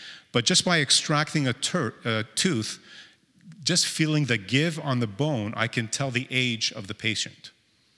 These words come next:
Like extracting a baby tooth, it's so malleable, the bone, it comes out in an instant. Extracting a tooth on an elderly person, there's no give.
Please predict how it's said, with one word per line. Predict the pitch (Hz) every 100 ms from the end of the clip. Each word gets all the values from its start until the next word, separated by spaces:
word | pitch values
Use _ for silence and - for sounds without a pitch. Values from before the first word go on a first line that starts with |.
| _ - _ _ -
Like | 113
extracting | - 135 - 147 147 123
a |
baby | 107 147 143
tooth, | - 104 95 -
it's | 123 104
so | - - 156
malleable, | 135 120 143 120 101
the | 92
bone, | 92 95 95
it |
comes | - 123 117
out | 110
in | 104
an | 104
instant. | 127 - 80 - - - _
Extracting | 120 - 135 135 139
a | 120
tooth | - 123 127
on | 110
an | 107 -
elderly | 139 156 120 95
person, | - 90 - 92 110 - - -
there's | 110 -
no | 127 131
give. | 110 123 92 -